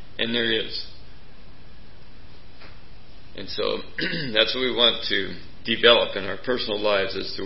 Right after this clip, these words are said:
what is my doctrine in relation to pleasure. What is my doctrine in rela-, in relation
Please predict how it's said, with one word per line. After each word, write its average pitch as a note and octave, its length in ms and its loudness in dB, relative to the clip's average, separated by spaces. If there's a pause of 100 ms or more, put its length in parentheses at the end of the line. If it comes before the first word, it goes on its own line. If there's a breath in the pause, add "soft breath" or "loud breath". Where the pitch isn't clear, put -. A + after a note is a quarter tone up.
(120)
what C#3 240 8
is A2+ 280 4
my G#2+ 420 2 (1000)
doctrine G#2 600 4 (680 loud breath)
in C3 120 2
relation A#2 400 4
to A2 80 -4 (120)
pleasure. G#2+ 380 4 (1500)
What B2 160 4
is B2 120 4
my B2 260 4
doctrine G#2+ 460 -2
in G2 100 -4
rela-, G#2 360 0
in A2+ 100 -6
relation G2+ 460 0